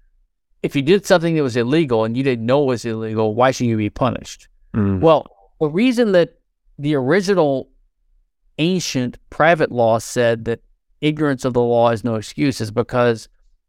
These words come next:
Speaker 1: the assumption was that the law was the organic law that, that evolved according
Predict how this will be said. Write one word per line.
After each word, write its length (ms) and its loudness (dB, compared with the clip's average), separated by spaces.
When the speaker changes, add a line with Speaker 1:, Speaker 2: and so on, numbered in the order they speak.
Speaker 1:
the 100 0
assumption 460 0
was 200 0
that 140 -2
the 120 0
law 420 4
was 560 0
the 200 -4
organic 680 0
law 300 0
that, 140 -6
that 180 0
evolved 640 2
according 560 -2